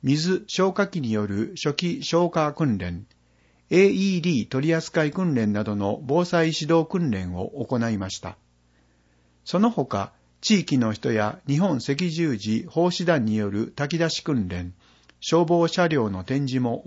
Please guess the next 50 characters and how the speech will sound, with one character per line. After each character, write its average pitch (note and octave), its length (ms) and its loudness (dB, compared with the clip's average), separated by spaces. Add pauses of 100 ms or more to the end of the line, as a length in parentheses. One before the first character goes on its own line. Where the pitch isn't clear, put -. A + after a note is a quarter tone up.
行 C3 60 0
わ A2 260 0
れ G2+ 80 -6
ま F#2+ 120 -8
し - 100 -10
た。 E2+ 200 -12 (2250)
写 E3+ 180 0
真 A3 280 4
が F#3 220 0
二 F#3 160 4
枚 C3 240 4
あ F#2+ 60 -4
り F#2+ 100 -8
ま F2+ 140 -6
す。 - 240 -14 (600)
写 - 200 0
真 F#3 280 0
に F3+ 240 0
添 E3+ 220 2
え E3+ 40 2
ら E3 120 2
れ D#3 140 0
た D3+ 220 -2
文 F3 220 0
章 F#2 260 -6
を F2+ 80 -6
読 G#2 140 -4
み G2+ 100 -4
ま F#2 120 -8
す。 - 240 -14 (800)
一 C#3+ 220 -2
枚 C#3 240 2
目、 A2 260 -2 (840)
水 F#3 360 2
消 G#3 240 6
火 G#3+ 160 2
器 C#3 140 -4
で G2 340 -4
初 D#3+ 200 -2
期 F#3+ 140 -2
消 F#3 220 0
火 F3+ 140 -2
の G2+ 220 -2
訓 E3 260 0
練 F#2+ 240 -2
を G#2+ 220 -6
し - 120 -6
ま G#2+ 140 -2
し - 100 -8
た。 F#2 200 -10